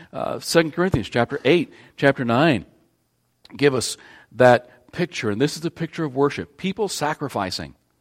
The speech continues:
for worship. They took care of the singers. They took care of the Levites. And they took care of, to make sure that things were accomplished. And then we surrender our lives for mission.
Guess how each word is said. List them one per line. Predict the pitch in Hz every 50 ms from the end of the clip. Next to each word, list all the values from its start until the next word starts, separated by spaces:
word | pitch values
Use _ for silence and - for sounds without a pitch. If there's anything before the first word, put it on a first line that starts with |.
| _ _ _ _ _ _ _ _ _ _ _ _ _ _ _
for | _ - - - 127 123 120
worship. | 113 107 107 107 104 - - - - _ _ _ - _ _ _ _
They | - 117
took | - - 139 -
care | - - 147 139
of | 135 113
the | 113
singers. | - - - 110 87 76 71 -
They | - 107
took | 110 - 143 -
care | - 147 147 151 139
of | 131 113 110
the | 107 90 - - - _ _
Levites. | - 85 92 104 113 113 92 90 87 76 78 76 - - - - - - - - -
And | 117 131 135
they | 131 131
took | - - 135 123
care | - - 139 139 135 - -
of, | 113 113 110 107 98 - - -
to | -
make | 131 120 113
sure | - - 127 123 117 107
that | 107 101 95 -
things | - 120 117 117 110 101 -
were | 107 95 98 98 95 92 90 - _ _ _ - - - _ _ -
accomplished. | 101 - - - 80 71 - - 69 67 - - - - - _ _ _ _ _ _ _
And | - 82 82 90
then | 117 127 139 143 139 139 131 127 - _ _ _ _ _ _ _ _ _ _ _ _ _ _ _ _ _
we | - 117 110
surrender | - - - 101 92 95 101 110 117 113 113 - -
our | 107 110 107
lives | 98 87 78 78 76 76 78 - -
for | - - - 101 85
mission. | 80 76 76 - - - 69 71